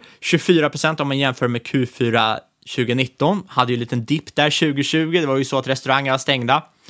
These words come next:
På helåret är man upp fyrtioåtta procent year on year, plus åtta procent jämfört med tjugonitton.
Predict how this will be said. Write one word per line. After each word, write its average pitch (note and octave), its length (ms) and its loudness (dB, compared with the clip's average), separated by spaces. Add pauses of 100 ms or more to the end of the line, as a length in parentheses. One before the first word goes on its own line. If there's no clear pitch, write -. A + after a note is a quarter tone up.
På E3 100 4
helåret F3 600 2
är D#3 60 2
man D3 120 0
upp D3 240 -4
fyrtioåtta D3 460 -2
procent C#3+ 260 -4
year C#3+ 160 2
on C#3+ 100 -2
year, D#3 260 0 (220)
plus C#3 180 -2
åtta - 340 -2
procent C3+ 360 -2
jämfört B2+ 320 -2
med A#2 140 -2
tjugonitton. C3 640 0